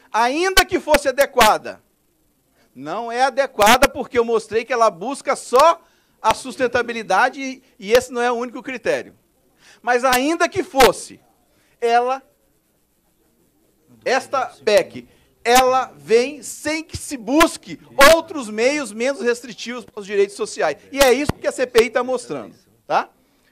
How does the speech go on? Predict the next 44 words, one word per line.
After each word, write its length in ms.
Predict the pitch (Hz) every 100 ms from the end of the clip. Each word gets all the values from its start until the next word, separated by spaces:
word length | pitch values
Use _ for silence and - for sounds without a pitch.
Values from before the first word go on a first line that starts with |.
| _
Vamos 200 | 233 233
adiante 300 | 170 208 233
que 80 | 220
a 40 |
gente 160 | 233 233
vai 120 | 240
fazer 280 | 233 196 190
uma, 240 | 185 170
uma 260 | 139 151 139
relação. 520 | 147 165 135 - 202 _ _ _ _ _ _ _ -
Olha 280 | 262 285
só 180 | - 262
o 60 | 277
que 100 | 277
a 80 | 240
C 160 | 269
P 200 | 254 233
I 60 | 254
já 120 | 240
demonstrou. 680 | 240 240 240 208 - 156 - _ _ _ _ _ _ _ _ _ _ _ _ _
Não 260 | 202 285 254
foram 400 | - 254 294 285
esgotados 680 | 220 254 226 214 233 247 -
todos 280 | 254 247
os 60 | 180
meios 540 | 185 226 254 214 - _ _
de 100 | 190
combate 440 | 226 180 208 220
à 40 | 214
sonegação 540 | 214 214 196 185 208
das 120 | 214
contribuições 600 | 247 - 190 180 185 208
para 160 | 214 208
a 20 |
Seguridade 720 | 202 175 196 190 156 185 190
Social, 560 | 220 196 190 147 107 _ _ _ _ _ -
e 120 | 214
em 80 | 214
es-, 140 | 208 -
em 100 | 196
especial 520 | - 214 208 226 240
das 120 | 226
contribuições 540 | 247 220 202 196 220
previdenciárias. 840 | - 214 196 202 185 156 104 92